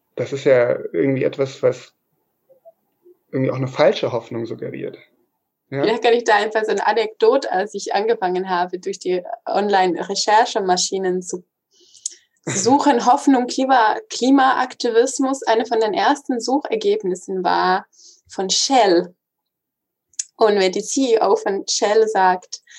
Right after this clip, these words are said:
Speaker 2: "Warum KlimaaktivistInnen mir Hoffnung geben?" Und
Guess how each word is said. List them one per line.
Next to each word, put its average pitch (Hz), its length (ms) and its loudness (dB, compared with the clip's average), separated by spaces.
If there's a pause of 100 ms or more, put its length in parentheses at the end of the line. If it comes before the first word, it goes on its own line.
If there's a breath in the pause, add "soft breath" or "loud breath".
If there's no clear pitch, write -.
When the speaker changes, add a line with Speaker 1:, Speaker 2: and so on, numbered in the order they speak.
(440 loud breath)
Speaker 2:
"Warum 254 400 2
KlimaaktivistInnen 190 1500 -2
mir 175 220 -2
Hoffnung 175 420 -2
geben?" 165 520 -4 (1040 loud breath)
Und 190 500 0